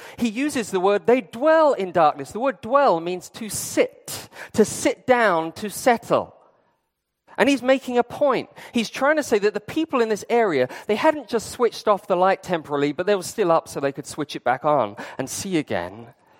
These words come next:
He's saying they were so entrenched in darkness,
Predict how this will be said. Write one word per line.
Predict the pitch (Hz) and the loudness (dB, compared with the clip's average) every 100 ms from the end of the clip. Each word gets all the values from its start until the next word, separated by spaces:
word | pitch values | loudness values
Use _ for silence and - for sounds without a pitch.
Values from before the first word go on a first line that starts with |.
| - - - | -18 -16 -2
He's | 247 - | 0 2
saying | 226 208 | 0 4
they | 214 | 2
were | 196 | 0
so | - 262 302 | 0 0 0
entrenched | 247 247 - - 233 214 165 - | -2 -6 -8 -2 -2 -2 -8 -10
in | 180 170 | -10 2
darkness, | 196 208 - 131 127 - | 4 4 2 -8 -8 -10